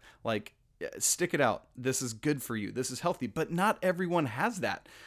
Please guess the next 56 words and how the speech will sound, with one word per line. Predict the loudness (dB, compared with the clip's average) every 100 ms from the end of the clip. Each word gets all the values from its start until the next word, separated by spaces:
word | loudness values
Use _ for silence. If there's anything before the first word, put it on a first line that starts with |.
| -12
Some | -4 0 2
have | 2 0
people | -4 -8 -4
around | 0 0 0
them | 0
who | 0
might | 0 0 0
say, | 0
"Hey, | 2 2
you | 2
need | 2 2
to | 2
move | 2 4
on, | 4 4 4
man. | 2 4
They | 2
don't | 2 4
value | 4 4
you, | 0 0
whatever, | 2 2 2
blah, | 2 2
blah, | 2
blah." | 4 4 4 2 -8 -20 -20 _ _ -16
When | -2 2 4 2
really | 0 2
sticking | 2 0 -2 -2 0
it | 4
out | 4 4
and | 2 -2
growing | -2 4 4 4 2
and |
developing | 2 2 2 2 -2
would | -4 -2
be | 0
a | 0
great | 0 -2 -2 -2
thing. | -2
And | 0 0
so | 0
sometimes | 0 -2 0 -2 0 -2 -6 -14 -12
I | -2 -2
think | 0 2
that | 2
ability | 2 2 2 2
to | -2
quickly | -4 -2 -2 0 -2
move | 0 0
on | 0 -2 -4 -10 -12
is | -6 -4
to | 0 2
a |
player's | 2 0 0 0
detriment | -2 -2 -2 -2 -4 -4 -6
in | -8
terms | -4 -4 -4 -4
of | -2 0 -2